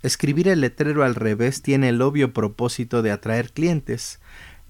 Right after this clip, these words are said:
"Entonces es usted mal psicólogo", dijo Tally. "Simplemente puedo costearme los caprichos. Durante cinco años miré ese escaparate todos los días y leía el letrero al revés.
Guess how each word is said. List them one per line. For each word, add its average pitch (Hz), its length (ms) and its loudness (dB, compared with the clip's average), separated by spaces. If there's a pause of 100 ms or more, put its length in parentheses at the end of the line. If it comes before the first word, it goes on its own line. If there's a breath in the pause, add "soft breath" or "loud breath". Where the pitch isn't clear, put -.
(140)
"Entonces 196 560 2
es - 100 -4
usted 165 340 -2
mal 151 240 2
psicólogo", 131 680 0
dijo 120 300 -4
Tally. 123 440 -4 (1300 loud breath)
"Simplemente 151 720 2
puedo 139 340 0
costearme 127 520 -2
los 104 180 -2
caprichos. - 800 -4 (760)
Durante 151 540 2
cinco 208 340 0
años 196 280 4
miré 151 300 2
ese 170 200 0
escaparate 131 880 -2 (520 loud breath)
todos 185 360 4
los 147 240 2
días 160 420 0
y 123 60 0
leía 123 400 0
el 123 80 0
letrero 113 500 -2
al 107 100 0
revés. - 720 -12